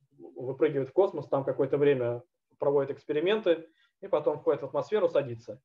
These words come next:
Но ребята, в общем-то, работают над аппара-, над, э, сверхзвуковым самолетом, который будет разгонять, э, у-, уже третью ступень, которая сможет за-, на замкнутую орбиту выйти. Поэтому мне очень интересно, мне очень нравится этот проект.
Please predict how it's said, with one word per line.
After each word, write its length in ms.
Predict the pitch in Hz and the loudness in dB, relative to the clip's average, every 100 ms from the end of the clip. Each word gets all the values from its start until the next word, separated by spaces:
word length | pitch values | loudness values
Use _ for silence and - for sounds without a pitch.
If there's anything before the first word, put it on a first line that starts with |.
| _ _ _ _ _ _ | _ _ _ _ _ _
Но 260 | 165 233 165 | 0 2 2
ребята, 380 | 143 143 208 170 | 0 2 4 2
в 20 | |
общем-то, 280 | 143 139 180 | 0 -4 0
работают 420 | 131 160 165 143 | 4 4 4 0
над 160 | 135 131 | 0 4
аппара-, 360 | 127 143 139 139 | 4 4 2 2
над, 260 | 135 127 | 0 0
э, 380 | 131 123 123 117 - | 4 4 2 -2 -6
сверхзвуковым 400 | 135 131 139 131 | -8 -4 -4 -2
самолетом, 420 | 139 151 180 143 | 4 6 6 0
который 280 | 127 143 131 | -2 -2 -2
будет 220 | 139 135 | -4 -4
разгонять, 520 | 131 139 135 165 170 _ _ _ _ _ _ | -2 2 4 4 0 _ _ _ _ _ _
э, 880 | 123 113 117 113 113 110 110 107 110 - _ - | -12 -10 -8 -8 -8 -6 -8 -8 -14 -20 _ -18
у-, 140 | 135 | -16
уже 260 | 131 123 147 | -10 -2 -2
третью 380 | 147 156 147 135 | -2 -4 -4 -8
ступень, 340 | 139 165 175 | -8 -4 -2
которая 280 | 180 156 147 | -2 -2 -2
сможет 280 | 143 143 131 | -2 -6 -6
за-, 100 | 139 | -4
на 100 | 143 | 0
замкнутую 380 | 151 147 - 143 | 0 0 2 2
орбиту 300 | 135 123 113 | 2 -6 -6
выйти. 320 | 110 107 - _ _ _ _ _ _ _ _ | -8 -12 -20 _ _ _ _ _ _ _ _
Поэтому 300 | 135 139 139 | -4 -4 -4
мне 120 | 151 | 0
очень 280 | 147 139 123 | 0 -2 -8
интересно, 400 | 127 151 180 127 | -4 -4 -4 -8
мне 160 | 123 120 | -8 -10
очень 260 | 113 120 | -10 -10
нравится 380 | 123 147 147 127 | -2 -2 0 -4
этот 180 | 110 113 | -6 -4
проект. 400 | 131 131 170 | 2 2 2